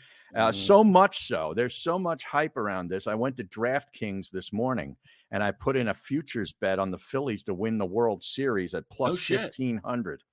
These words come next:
Speaker 1: Yes.
Speaker 2: Wow.
Speaker 1: Yeah, I was gonna, I was trying to get, like, uh, to win the N L East,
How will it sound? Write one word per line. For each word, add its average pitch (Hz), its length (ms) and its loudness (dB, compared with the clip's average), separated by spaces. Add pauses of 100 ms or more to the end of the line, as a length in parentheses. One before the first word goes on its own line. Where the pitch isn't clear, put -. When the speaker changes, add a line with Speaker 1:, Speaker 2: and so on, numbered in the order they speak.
Speaker 1:
Yes. 104 460 2
Speaker 2:
Wow. 131 800 0
Speaker 1:
Yeah, 131 220 2
I 127 40 4
was 139 140 2
gonna, 196 300 2
I 127 100 -4
was 143 120 -4
trying 220 280 -2
to 196 80 0
get, 151 220 -2
like, 120 300 -2 (500)
uh, 131 100 -2
to 131 180 -4
win 160 240 2
the 139 160 2
N 143 140 2
L 113 260 2
East, - 400 -4